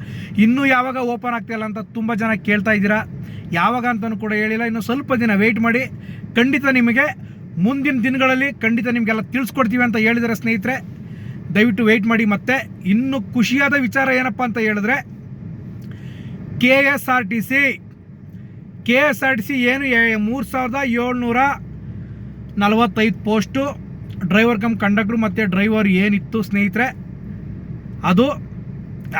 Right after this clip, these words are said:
already ನಿಮಗೆಲ್ಲ ಗೊತ್ತು, ಡಾಕ್ಯುಮೆಂಟ್ ವೆರಿಫಿಕೇಷನ್ ಸ್ಟಾರ್ಟ್ ಆಗಿ ತಾತ್ಕಾಲಿಕವಾಗಿ ಸ್ಥಗಿತವಾಗಿದೆ. ಯಾವಾಗ ಓಪನ್ ಆಗುತ್ತೆ ಅಂತ ಹೇಳಿದ್ರೆ, ಜೂನ್ ಎರಡನೇ ತಾರೀಕು, ಸಾರಿ, ಜೂನ್ ಎರಡನೇ ವಾರದಿಂದ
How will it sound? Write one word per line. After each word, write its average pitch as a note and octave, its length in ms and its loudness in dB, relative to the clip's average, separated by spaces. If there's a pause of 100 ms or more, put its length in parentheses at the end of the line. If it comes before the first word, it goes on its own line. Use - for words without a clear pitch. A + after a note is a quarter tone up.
already A3 280 4 (380)
ನಿಮಗೆಲ್ಲ G#3 400 2
ಗೊತ್ತು, A#3 260 0
ಡಾಕ್ಯುಮೆಂಟ್ A3 380 0
ವೆರಿಫಿಕೇಷನ್ A3 340 -2
ಸ್ಟಾರ್ಟ್ G#3 280 2
ಆಗಿ A3+ 240 0 (640)
ತಾತ್ಕಾಲಿಕವಾಗಿ F#3+ 600 0
ಸ್ಥಗಿತವಾಗಿದೆ. A#3 640 2
ಯಾವಾಗ A#3 300 2
ಓಪನ್ B3+ 340 0
ಆಗುತ್ತೆ A#3+ 240 -2
ಅಂತ A3 140 -2
ಹೇಳಿದ್ರೆ, A3+ 440 -2 (560)
ಜೂನ್ D4 360 4
ಎರಡನೇ C4+ 420 2
ತಾರೀಕು, A3+ 520 -4
ಸಾರಿ, A3 300 -2
ಜೂನ್ A#3+ 400 -2
ಎರಡನೇ C#4 400 2
ವಾರದಿಂದ A#3+ 520 0